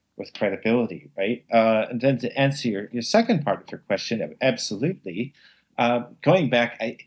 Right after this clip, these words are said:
it's, it is this, there's a, we have to reckon, though, with ideology. The problem,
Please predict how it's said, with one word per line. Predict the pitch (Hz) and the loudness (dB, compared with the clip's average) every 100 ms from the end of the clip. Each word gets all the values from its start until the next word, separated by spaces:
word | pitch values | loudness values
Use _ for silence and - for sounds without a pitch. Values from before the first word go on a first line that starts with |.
| - - | -20 -6
it's, | 127 139 - | -4 -4 -2
it | 143 | 2
is | 180 175 | 2 2
this, | 143 120 - - - | 0 0 -4 -6 -6
there's | 117 120 - | -2 -2 -4
a, | - _ _ - | -10 _ _ -2
we | 135 | 0
have | 139 | 0
to | - 95 | -2 0
reckon, | 127 135 120 | 0 0 -2
though, | 92 | -2
with | 85 - | -4 -4
ideology. | 110 101 92 92 107 98 - 85 | -2 -2 -2 0 2 0 -6 -12
The | - | -14
problem, | - 151 156 135 104 | -2 2 2 0 -4